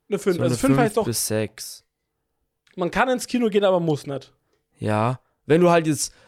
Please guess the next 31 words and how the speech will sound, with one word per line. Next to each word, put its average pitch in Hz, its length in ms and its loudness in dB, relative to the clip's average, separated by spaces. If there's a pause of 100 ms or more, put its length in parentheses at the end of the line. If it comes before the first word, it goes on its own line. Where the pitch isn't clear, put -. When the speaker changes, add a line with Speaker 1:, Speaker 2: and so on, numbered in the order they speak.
(140)
Speaker 2:
übel 160 260 2
so 151 380 0
Marvel 151 560 2
und 131 180 -2
alles 127 300 0
so 120 460 -8
feierst, 156 560 0
dann 131 240 0
würd 135 120 2
ich 127 80 -2
sagen, 123 360 0
ist 113 200 -10
so - 80 -10
eine 120 160 -6
sieben. 147 600 0 (840)
Speaker 1:
Aha. 160 180 2
Speaker 2:
Dann 143 260 4
lohnt 147 240 4
sich's 139 180 -6
auf 120 160 -2
alle 139 220 2
Fälle, 143 280 -2
aber 127 200 -2
so 127 180 -10
für 127 220 -8
einen, 120 160 -12 (460)
jemanden, 143 360 2
der 131 120 2
da 123 120 2
nicht 131 200 -2
so 151 180 0